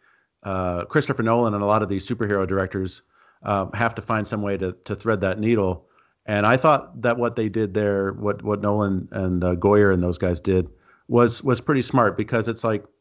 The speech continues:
uh, Ra's al Ghul, uh, is a really bad guy. He's dangerous. He's gonna keep, because he's a fanatic, he's gonna keep coming back. Um, and, and so Batman has to say,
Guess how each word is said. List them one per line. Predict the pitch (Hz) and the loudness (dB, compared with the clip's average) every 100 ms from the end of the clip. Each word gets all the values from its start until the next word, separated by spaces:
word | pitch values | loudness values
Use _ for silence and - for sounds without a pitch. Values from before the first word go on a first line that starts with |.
| _ _ _ _ - - | _ _ _ _ -20 -6
uh, | 107 107 | -2 -2
Ra's | 95 113 120 147 139 | -2 2 4 6 6
al | 123 113 | 4 4
Ghul, | 123 139 113 101 98 - _ _ _ _ _ _ - | 2 2 2 0 -4 -14 _ _ _ _ _ _ -14
uh, | 110 | -10
is | 113 113 117 110 | -8 -8 -6 -2
a | |
really | 127 135 113 | 4 6 6
bad | 101 104 92 | 6 2 2
guy. | 104 95 92 90 _ _ _ | 2 2 0 -4 _ _ _
He's | 120 95 | -4 -2
dangerous. | 87 117 117 104 104 98 - | 2 2 2 0 -2 -2 -8
He's | - 107 92 | -6 -4 0
gonna | 123 120 | 0 0
keep, | 120 110 107 | -2 -4 -2
because | 107 127 | 0 2
he's | 117 104 | 2 0
a | 107 | -2
fanatic, | 113 107 120 107 | -2 2 2 0
he's | 110 95 | -2 -4
gonna | 110 101 | -4 -4
keep | 107 101 | -6 -4
coming | 104 98 | -4 -2
back. | 92 107 98 - _ _ _ _ _ - | 2 2 0 -4 _ _ _ _ _ -6
Um, | 101 98 95 95 95 - _ - | -2 0 0 -2 -6 -12 _ -6
and, | 110 104 101 - _ _ 110 | -2 0 -2 -10 _ _ -6
and | 95 | -2
so | - 113 104 95 - 107 104 _ 170 | 2 4 4 -2 -10 -16 -16 _ -4
Batman | 113 110 110 104 | 2 2 2 0
has | 98 101 | -2 -4
to | 98 | -8
say, | - 107 98 92 | -6 -2 0 -2